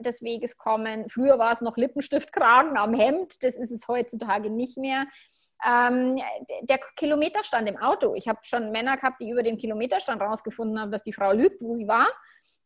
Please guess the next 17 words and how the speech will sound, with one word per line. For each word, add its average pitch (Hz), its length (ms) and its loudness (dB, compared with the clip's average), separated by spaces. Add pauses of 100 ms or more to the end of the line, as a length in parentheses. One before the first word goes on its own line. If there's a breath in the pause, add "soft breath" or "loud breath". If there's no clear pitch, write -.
und 247 140 4
dadurch 311 260 6
eine - 160 -2
Affäre - 340 -2
aufgeflogen 196 600 -8
ist. - 320 -18
Ähm, 202 640 -4
also 208 180 -4
es - 240 -12
gibt - 320 -8
verschiedenste 277 800 -4
Möglichkeiten, 254 640 -2
aber 226 140 -2
meistens 226 420 -4
sind 233 160 -4
es 226 160 -6
technische 175 680 -8